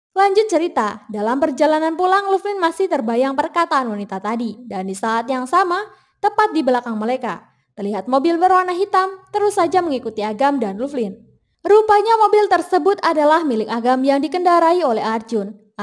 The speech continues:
Arjun mengikuti mereka untuk memastikan keadaan si bos tetap aman. Tak ingin sampai Loveland mencurigainya,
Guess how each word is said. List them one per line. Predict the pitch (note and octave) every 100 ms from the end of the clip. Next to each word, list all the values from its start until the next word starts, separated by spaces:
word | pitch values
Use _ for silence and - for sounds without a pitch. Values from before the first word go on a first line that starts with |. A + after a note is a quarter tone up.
| - -
Arjun | G#3+ C4+
mengikuti | C#4 C#4 C#4+ D#4+ F4+
mereka | F4+ F#4+ F#4 E4
untuk | E4+ -
memastikan | E4+ B3 A#3 D#4+ - A3 G#3
keadaan | G3+ G3 G#3 C4 D4
si | F4
bos | D#4+ F4
tetap | F4+ F4+ G3+ -
aman. | A3 B3 G#3 - _ _ -
Tak | F#4+
ingin | G4+ G4+ A4 G#4+
sampai | G#4+ F#4 F4+
Loveland | F#4 F4+ F4+
mencurigainya, | C4+ A#3+ G#3 G3 G#3+ B3+ C4 F#3+